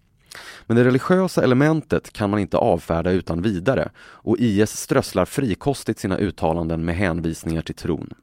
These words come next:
I S ideologi är jihadistisk salafism. Det är en ultrakonservativ gren inom sunnislam som bygger på att efterlikna profeten och hans anhängare så mycket som möjligt.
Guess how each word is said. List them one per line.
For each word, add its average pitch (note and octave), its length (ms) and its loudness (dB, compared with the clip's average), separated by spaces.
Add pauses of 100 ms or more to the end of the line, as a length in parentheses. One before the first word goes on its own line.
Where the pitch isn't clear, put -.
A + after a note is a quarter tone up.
(360)
I C3+ 200 4
S D3+ 180 0
ideologi A#2 640 2
är F2+ 80 0
jihadistisk G2 720 -2
salafism. - 680 -4 (420)
Det F#2 120 0
är - 20 6
en F#2+ 120 2
ultrakonservativ G#2 1000 0
gren F2 320 2
inom E2+ 180 0
sunnislam A#2 760 0
som A2 180 0
bygger F2+ 220 0
på E2+ 100 0
att - 160 -4
efterlikna F2 580 -2
profeten E2 580 -4
och D#2 60 -4
hans E2 200 -6
anhängare E2 560 -2
så - 120 -4
mycket - 220 -6
som E2+ 160 -4
möjligt. A2+ 540 0